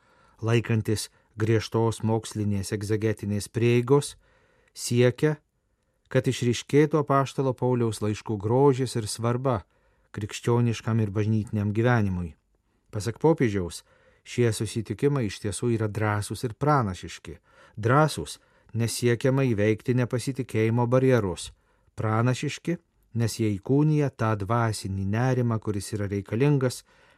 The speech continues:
kad tęstųsi krikščionių kelionė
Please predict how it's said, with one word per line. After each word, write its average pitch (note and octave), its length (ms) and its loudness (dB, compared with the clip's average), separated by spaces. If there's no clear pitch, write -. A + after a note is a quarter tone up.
kad - 240 -2
tęstųsi A#2 640 -2
krikščionių G#2+ 640 -2
kelionė A2+ 600 2